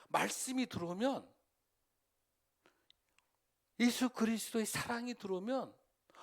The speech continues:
복음이 들어오면 그 가라지도 알곡될 수 있습니다. 할렐루야. 이게 예수님의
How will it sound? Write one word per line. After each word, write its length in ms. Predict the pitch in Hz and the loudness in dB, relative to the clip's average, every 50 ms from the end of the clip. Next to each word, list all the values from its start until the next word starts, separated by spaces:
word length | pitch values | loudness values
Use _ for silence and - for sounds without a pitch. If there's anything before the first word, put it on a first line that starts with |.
| - - | 2 8
복음이 540 | - - 240 247 - 330 330 339 330 277 - | 10 10 12 12 12 12 12 12 10 4 4
들어오면 640 | - 202 208 214 220 226 233 277 302 294 202 - - - _ _ _ _ - - - - _ _ _ _ _ _ | 2 -2 2 2 4 4 6 6 6 6 6 2 -2 -8 _ _ _ _ -20 -20 -20 -20 _ _ _ _ _ _
그 440 | - - - 269 294 311 311 294 - | 2 6 8 10 10 10 8 4 0
가라지도 800 | - - - - - - 214 - - 208 196 180 233 254 269 254 - - - | -4 -2 0 2 4 4 2 2 0 -2 4 6 8 8 8 6 0 -4 -2
알곡될 580 | - - 156 175 175 180 180 - - - 151 135 | 4 6 6 8 8 6 4 4 2 -2 -6 -6
수 160 | - - 120 | -6 -6 -6
있습니다. 400 | 113 - - 120 107 104 104 98 | -6 -4 -4 -2 -2 0 2 6
할렐루야. 560 | 127 147 160 170 170 220 240 240 180 110 - - - - - - - - - - - - - - - - _ _ _ _ _ _ _ _ _ _ _ _ _ _ _ _ _ _ _ _ _ _ _ _ _ _ _ _ _ | 12 12 12 12 12 12 12 12 12 12 12 8 -8 -12 -16 -20 -20 -20 -20 -20 -20 -20 -20 -20 -20 -20 _ _ _ _ _ _ _ _ _ _ _ _ _ _ _ _ _ _ _ _ _ _ _ _ _ _ _ _ _
이게 340 | - 151 160 160 185 170 131 | -8 -8 -4 -2 0 0 0
예수님의 600 | 107 113 120 - - - 98 92 90 95 104 110 | 0 -4 -4 -6 -8 -14 -14 -14 -12 -12 -12 -14